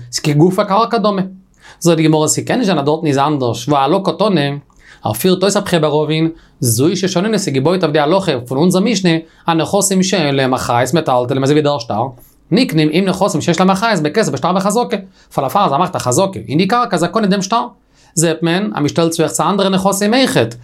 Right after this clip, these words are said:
נישט דווקא ביי שטר, וואס איז אפסיר דער ארו. שמע מינו, לא בין צבורים בו. שמע מינו, געבליבן טאקע.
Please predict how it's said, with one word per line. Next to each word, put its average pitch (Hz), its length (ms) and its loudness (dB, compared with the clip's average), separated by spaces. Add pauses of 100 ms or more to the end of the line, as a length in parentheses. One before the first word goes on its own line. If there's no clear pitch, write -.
(140)
נישט 160 200 2
דווקא 160 320 0
ביי 139 180 0
שטר, 156 220 0
וואס 151 180 -4
איז 139 120 -2
אפסיר 151 340 0
דער 135 220 0
ארו. 104 240 -4 (260)
שמע 160 340 2
מינו, 156 420 2
לא 139 200 2 (140)
בין 170 200 2
צבורים 240 360 2
בו. 202 220 0 (180)
שמע 185 340 2
מינו, 175 220 2
געבליבן 160 320 2
טאקע. 190 280 0